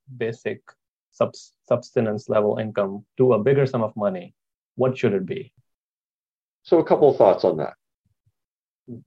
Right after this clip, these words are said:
Speaker 2: The switch from the residency fellowship level income to practicing income is, especially in percentage terms,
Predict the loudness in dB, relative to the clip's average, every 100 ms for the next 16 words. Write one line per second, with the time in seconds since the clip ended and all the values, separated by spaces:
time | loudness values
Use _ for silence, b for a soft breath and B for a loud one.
0 | _ _ _ _ -20 -14 -4 -2 -2 -2
1 | -4 -8 -12 _ _ _ _ -20 -20 _
2 | _ _ _ _ -18 4 6 6 2 2
3 | 4 4 2 -4 -10 _ _ _ _ _
4 | _ _ -4 -4 -4 -6 -12 _ -6 2
5 | 2 2 0 0 -4 2 6 6 6 2
6 | 2 2 2 2 -2 -4 -4 -4 -6 -6
7 | 0 2 4 2 2 _ _ _ _ _
8 | _ _ _ -2 0 0 -4 -4 -6 -4
9 | -6 -4 -2 -2 -4 -12 _ _ _ _
10 | _ _ _ 0 4 6 6 4 0 -14
11 | _ _ _ _ _ _ -10 -6 0 0
12 | 0 -2 -2 -6 -4 0 0 -2 -8 -4
13 | -4 -4 -6 -12